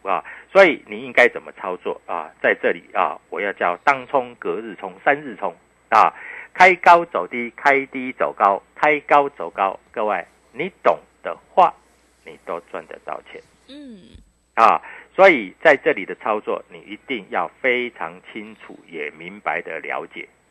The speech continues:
Speaker 1: 啊。股票市场其实各位一点都不难，难的是你看不懂这个盘。你今天如果开盘去追，你就错了。
Speaker 2: 嗯，对。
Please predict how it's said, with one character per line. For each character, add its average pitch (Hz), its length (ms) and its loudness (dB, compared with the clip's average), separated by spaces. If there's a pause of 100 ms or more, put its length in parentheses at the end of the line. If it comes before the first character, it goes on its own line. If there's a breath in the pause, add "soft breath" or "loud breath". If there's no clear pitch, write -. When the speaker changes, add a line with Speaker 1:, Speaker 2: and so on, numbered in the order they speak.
Speaker 1:
啊。 95 260 0 (420 loud breath)
股 - 100 -6
票 233 160 8
市 220 160 -4
场 127 240 0 (160)
其 - 160 -14 (100)
实 85 280 -20
各 95 160 -6
位 82 200 -8 (600)
一 170 80 -4
点 82 240 -6
都 104 80 -10
不 117 140 -8
难， 82 200 -10 (640)
难 143 240 2
的 165 160 2
是 139 100 -8
你 90 240 -12
看 123 200 -6
不 - 140 -16
懂 76 200 -10 (100)
这 - 60 -20
个 - 120 -18
盘。 - 160 -16 (1200 soft breath)
你 98 100 -16
今 - 20 -20
天 131 140 0
如 127 80 -2
果 107 80 0
开 117 180 -6
盘 92 160 -10
去 110 100 -12 (140)
追， 104 200 -4 (240)
你 85 120 -18
就 87 140 -14
错 87 260 -10
了。 - 60 -20 (180)
Speaker 2:
嗯， 208 420 -12
对。 156 300 -14